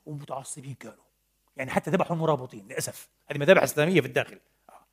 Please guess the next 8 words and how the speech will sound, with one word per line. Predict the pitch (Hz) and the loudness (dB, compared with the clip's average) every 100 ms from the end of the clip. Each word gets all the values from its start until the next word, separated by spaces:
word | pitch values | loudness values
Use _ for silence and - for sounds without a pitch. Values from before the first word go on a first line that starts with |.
| _ - - _ | _ -20 -20 _
وما | 165 170 175 | 0 4 6
فيش | 202 - 143 | 4 2 2
قال | 143 196 | 6 8
لهم | 175 175 - | 8 4 8
أي | 202 202 185 180 | 10 10 12 12
واحد | 190 180 165 156 | 12 12 10 8
يهودي | 160 175 156 117 110 _ _ - | 8 8 6 2 -12 _ _ 2
ومسيحي | 170 170 156 196 135 104 | 8 8 8 6 4 -2